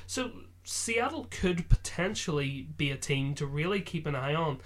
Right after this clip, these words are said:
as this season progresses. They're now three and three. You take their next three games, and if they can win those three, suddenly they're six and three, and they're three games above five hundred.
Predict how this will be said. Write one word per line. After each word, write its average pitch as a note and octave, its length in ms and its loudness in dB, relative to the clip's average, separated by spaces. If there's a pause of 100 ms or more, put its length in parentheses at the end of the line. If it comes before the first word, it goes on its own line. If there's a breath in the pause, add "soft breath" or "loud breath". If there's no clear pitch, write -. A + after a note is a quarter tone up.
(220 soft breath)
as D3+ 240 4
this D3+ 180 4
season C#3+ 400 4
progresses. D3+ 560 2
They're F#3 160 6
now A#3 200 4
three F3+ 320 0
and D3 180 4
three. D#3 420 0 (640 soft breath)
You A3+ 140 0
take F#3 260 2
their E3+ 140 2
next D3+ 420 0 (140)
three D3 460 2
games, D3+ 580 2 (560 soft breath)
and D#3 100 4
if D3+ 120 2
they D#3+ 100 4
can D#3 160 2
win D#3+ 160 2
those D3 220 2
three, D#3 180 2
suddenly F3 320 2
they're D#3 160 2
six - 320 -2
and G#3 100 4
three, G3 340 0 (100)
and D#3 120 -2
they're D3 140 4
three D3 220 2
games D3 240 2
above C#3+ 240 0
five C#3+ 240 0
hundred. F#3+ 360 0